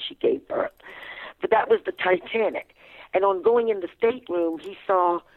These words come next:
two people from his hometown. One was an eighteen-year-old, and the other was, like, a twelve-year-old kid that was coming to Fredericksburg to his parents. And so, uh,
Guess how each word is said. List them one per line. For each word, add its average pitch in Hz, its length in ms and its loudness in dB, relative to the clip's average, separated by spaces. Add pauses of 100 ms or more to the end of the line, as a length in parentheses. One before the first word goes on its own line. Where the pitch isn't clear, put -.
(280)
two 285 180 0
people 202 400 -2
from 170 180 -2
his 160 100 -6
hometown. 170 800 -2
One 190 260 0
was 170 140 -4
an - 100 0
eighteen-year-old, 170 920 0 (520)
and 170 120 -4
the 196 80 0
other 220 160 2
was, 175 200 -2
like, 165 160 -2 (120)
a 147 120 2
twelve-year-old 220 760 -2
kid 175 300 0
that 151 160 -2
was 156 100 -8 (100)
coming 190 280 -2
to - 100 -12
Fredericksburg 139 880 -2 (720)
to 175 80 0
his 165 140 2 (100)
parents. 165 460 0 (1300)
And 196 220 2 (120)
so, 180 540 4
uh, 160 360 4